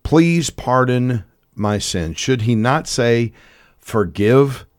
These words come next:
my sin"? Not just pardon, yeah, yeah, maybe pardon and forgive could be the same thing, but we're talking about sincerity, folks. We're talking about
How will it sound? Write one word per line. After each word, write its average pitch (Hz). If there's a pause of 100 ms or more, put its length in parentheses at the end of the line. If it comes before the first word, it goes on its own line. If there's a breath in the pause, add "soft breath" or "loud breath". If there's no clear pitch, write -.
(340)
my 120
sin"? 143 (1500)
Not 123
just -
pardon, 135
yeah, 185 (360)
yeah, 196
maybe 139
pardon 135
and 139
forgive 120
could 131
be 120
the 110
same 110
thing, 135
but 120
we're 127
talking 151 (400 loud breath)
about 117
sincerity, 110
folks. 58
We're 92
talking 143
about 117